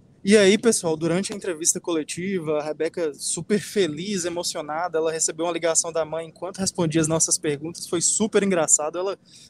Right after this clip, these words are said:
é uma pessoa que transmite alegria com o olhar. Eu até tinha comentado isso nas redes sociais, né, do Super Esportes e do Estado de Minas,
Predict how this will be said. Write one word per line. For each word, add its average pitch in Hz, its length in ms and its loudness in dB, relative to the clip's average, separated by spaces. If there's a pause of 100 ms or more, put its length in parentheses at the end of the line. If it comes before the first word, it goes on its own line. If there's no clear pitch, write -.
é 156 60 -2
uma 175 140 -2
pessoa 190 260 -4
que 202 100 -12
transmite 196 760 -6
alegria 180 640 0
com 202 220 -2
o 202 80 0
olhar. 143 500 0 (480)
Eu 151 100 4
até 165 420 4
tinha 165 160 -6
comentado 151 760 -2
isso 151 320 -4
nas 147 200 -4
redes 147 180 -2
sociais, 147 520 -2
né, 156 120 -2
do 151 100 -18
Super - 280 -8
Esportes 156 640 4
e 139 140 -2
do 143 140 -6
Estado 147 300 -2
de 147 100 -14
Minas, - 680 -6